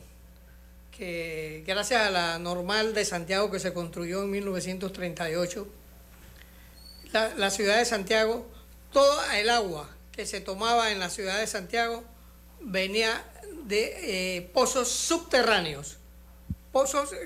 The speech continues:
que no venían de ningún río, hasta que cuando llegó Torrijos, eh, ya, eh, ya, eh, ya esos pozos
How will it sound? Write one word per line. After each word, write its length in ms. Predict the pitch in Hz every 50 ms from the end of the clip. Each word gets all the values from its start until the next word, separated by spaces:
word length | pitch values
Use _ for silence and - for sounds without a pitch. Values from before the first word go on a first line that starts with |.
| 277 - -
que 220 | - 247 247 - -
no 200 | 233 226 247 247
venían 320 | 247 247 240 247 254 254
de 60 | 240
ningún 300 | 226 208 208 220 240 233
río, 260 | 202 190 175 156 151 - - - - - - - - - - - - -
hasta 200 | - 202 - 214
que 100 | 202 202
cuando 300 | 180 196 190 190 185 190
llegó 320 | 190 185 180 190 226 254 254
Torrijos, 600 | 285 269 262 262 262 226 196 214 214 - - - - - - - - - - - - - - - - - - - - -
eh, 240 | 240 208 185 190 196
ya, 220 | 180 208 214 220 233
eh, 240 | 233 - 208 208 -
ya, 200 | 214 208 220 -
eh, 400 | 208 214 262 302 - 269 214 185
ya 160 | 196 214 214
esos 220 | 214 - 262 226 -
pozos 540 | - 240 233 - - 240 254 247 - -